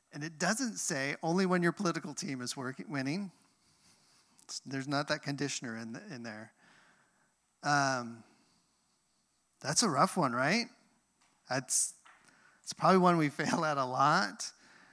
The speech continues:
And as I was thinking about this, I think in part of that verse goes on to explain,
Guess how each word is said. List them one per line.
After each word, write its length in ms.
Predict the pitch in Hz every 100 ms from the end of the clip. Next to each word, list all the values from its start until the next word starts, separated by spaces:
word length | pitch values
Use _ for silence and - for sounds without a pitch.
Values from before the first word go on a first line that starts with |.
| _ _ _
And 160 | - 151
as 200 | 165 165
I 60 | 156
was 160 | 147
thinking 260 | - 190 170
about 260 | 143 143
this, 160 | 151 139
I 80 | 151
think 180 | 170 147
in 120 | 135
part 200 | 151 147
of 60 |
that 160 | 131 123
verse 240 | 123 120
goes 180 | - 131
on 180 | 131 123
to 100 | 123
explain, 680 | 113 - 143 139 131 123